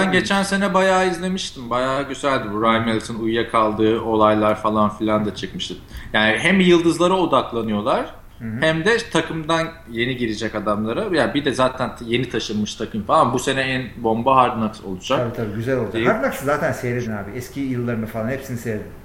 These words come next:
Speaker 2: Jets, Cowboys falan.
Speaker 1: Abi şey vardı, Miami o Chad Johnson'ı alıyordu, Chad Ochocinco'yu. Kameraların falan görünce bu bir şeye dalıyordu. Koçların odasına dalıyordu falan.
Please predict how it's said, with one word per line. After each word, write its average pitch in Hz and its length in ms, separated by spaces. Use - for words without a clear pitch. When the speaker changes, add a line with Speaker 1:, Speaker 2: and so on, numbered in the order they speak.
Speaker 2:
Jets, 120 320
Cowboys 101 360
falan. 92 220
Speaker 1:
Abi 107 220
şey 127 340
vardı, 123 320
Miami 117 640
o 117 240
Chad 107 240
Johnson'ı 127 460
alıyordu, 123 640
Chad 95 180
Ochocinco'yu. 101 920
Kameraların 127 580
falan 127 340
görünce 143 360
bu 127 120
bir 123 40
şeye 127 340
dalıyordu. 95 520
Koçların 110 420
odasına 110 460
dalıyordu 92 380
falan. 85 360